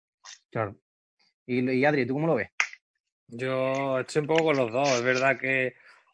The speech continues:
Speaker 2: que estos, eh, clubes salen perjudi-, perjudicados por el tema de que, de que no están entrenando los jugadores y eso, pero es verdad que,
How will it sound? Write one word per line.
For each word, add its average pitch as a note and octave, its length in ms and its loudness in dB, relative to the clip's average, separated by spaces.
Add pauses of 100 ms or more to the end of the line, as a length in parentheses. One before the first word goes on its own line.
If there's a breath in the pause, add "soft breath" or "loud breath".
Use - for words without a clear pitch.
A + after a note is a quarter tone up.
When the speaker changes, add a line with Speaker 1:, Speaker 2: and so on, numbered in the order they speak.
(120)
Speaker 2:
que A#2+ 500 2
estos, - 360 -8
eh, C3 380 -2 (140)
clubes C3 320 0
salen C3 300 -2
perjudi-, B2+ 360 -2 (120)
perjudicados A#2+ 840 -2
por B2 160 -8
el A2 140 -8
tema A#2+ 260 -6
de A2 160 -4
que, A2+ 500 -4 (420 soft breath)
de A2+ 200 -8
que A2+ 360 0
no A#2 180 -6
están B2 200 -6
entrenando A#2+ 440 -2
los A#2+ 100 8
jugadores B2 760 2
y B2 60 -2
eso, C3 240 -2
pero A#2+ 180 0
es A2 40 -6
verdad A#2+ 380 0
que, B2+ 260 -6